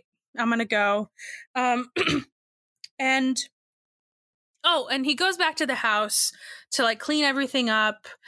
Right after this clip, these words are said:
And I didn't even mention, um, he put the guy, the guy that he hit with his car, he put in the trunk.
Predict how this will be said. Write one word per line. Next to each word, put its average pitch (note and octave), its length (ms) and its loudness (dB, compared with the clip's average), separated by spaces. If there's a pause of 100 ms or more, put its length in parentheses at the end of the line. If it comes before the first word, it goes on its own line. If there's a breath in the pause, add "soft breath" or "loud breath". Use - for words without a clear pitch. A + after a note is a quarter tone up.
(280 loud breath)
And C4 220 2 (220)
I B3+ 320 0
didn't D4 160 0
even C#4 200 0
mention, B3 560 2
um, A3 280 0
he A#3 120 0
put E4 300 -2
the D#4+ 80 -4
guy, A#3 280 0
the A#3 100 -4
guy C4+ 180 2
that D#4+ 120 0
he B3+ 80 -2
hit - 440 -2 (500)
with A#3 80 -10
his A3+ 120 0
car, A3+ 220 0
he A3+ 100 -2
put A#3 160 -4
in A#3 100 2
the G#3+ 60 0
trunk. G3 420 -2